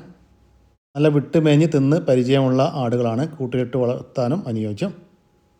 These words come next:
ഈ ആടിൻ്റെയും അതിൻ്റെ രണ്ട് കുട്ടികളുടെയും ഉദ്ദേശിക്കുന്ന വില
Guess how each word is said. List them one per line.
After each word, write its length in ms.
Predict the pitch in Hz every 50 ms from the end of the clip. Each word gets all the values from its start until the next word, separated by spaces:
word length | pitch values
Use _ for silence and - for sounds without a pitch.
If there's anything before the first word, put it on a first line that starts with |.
| _ _ _ _ _ _ _ _ _ _ _ _ _ _ _ _ _ _ _ _ _ _ _ _ _ -
ഈ 60 | 160 156 151 135
ആടിൻ്റെയും 420 | 131 127 127 131 135 156 220 254 208 165
അതിൻ്റെ 220 | 139 139 135 135 131 135
രണ്ട് 180 | 139 147 156 151
കുട്ടികളുടെയും 500 | 156 147 147 131 127 123 120 120 120 117 123 131
ഉദ്ദേശിക്കുന്ന 380 | 127 131 147 - - 147 117 110
വില 100 | 127 190